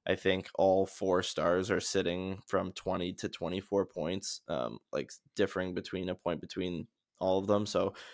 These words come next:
your stars are coming out. Murray, you're getting some goaltending health back, uh, and they looked great. That, now, it's a Sabres team who have just lost their eighth straight game,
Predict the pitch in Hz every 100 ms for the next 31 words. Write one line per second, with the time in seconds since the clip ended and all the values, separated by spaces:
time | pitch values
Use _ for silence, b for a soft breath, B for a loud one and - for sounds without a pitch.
0 | B B - 101 92 - 107 110 104 101
1 | 98 - - 104 98 95 95 95 98 98
2 | 95 98 98 98 95 95 101 98 95 101
3 | 95 95 92 95 98 98 98 - 98 92
4 | _ 98 98 101 - _ b b b -
5 | 64 71 67 - - 98 92 98 117 117
6 | - 62 62 - 101 90 - _ _ -
7 | 107 85 57 87 104 - 104 101 101 101
8 | - 101 104 87 - 87 101 65 69 57
9 | - - 90 76 - 67 65 - - 78
10 | 76 - _ - 98 98 98 104